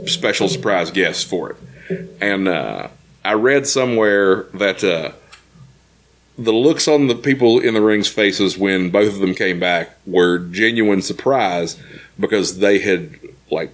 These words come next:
nobody had told the active guys on the roster that they were gonna be there. They had told them it's like,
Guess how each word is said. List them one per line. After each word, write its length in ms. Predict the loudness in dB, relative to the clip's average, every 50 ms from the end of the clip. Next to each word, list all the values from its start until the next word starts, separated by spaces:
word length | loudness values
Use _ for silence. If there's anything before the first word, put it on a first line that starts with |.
| _ -8
nobody 560 | -4 -2 0 2 2 2 2 2 2 2 0
had 180 | 0 -2 -4 -4
told 520 | -2 0 2 4 4 2 2 -2 -6 -16
the 260 | -10 -8 -8 -8 -8 -8 -6
active 320 | -4 -4 -4 -4 -4 -2 0
guys 240 | 0 0 0 0
on 80 | 0 0
the 60 | 2
roster 400 | 2 4 4 2 0 0 -2 -2
that 160 | -2 -2 -2
they 120 | -2 0 0
were 340 | 2 0 0 -2 -2 -6 -10 -14 _ _ _ _ _ _ _ _ _ _ _ _
gonna 160 | -4 -4 -2 0
be 140 | -2 -2 -2
there. 340 | -4 -6 -10 -12 -14 -18 -20 _ _ _ _ _ _ _ _ _ _ _ _ _ _ _ _ _ _ _ _ _ -18 -16 -10
They 140 | -4 -2 -2
had 100 | -2 0
told 180 | 0 2 2 2
them 80 | 2
it's 140 | 0 -2 -2
like, 180 | -2 -4 -4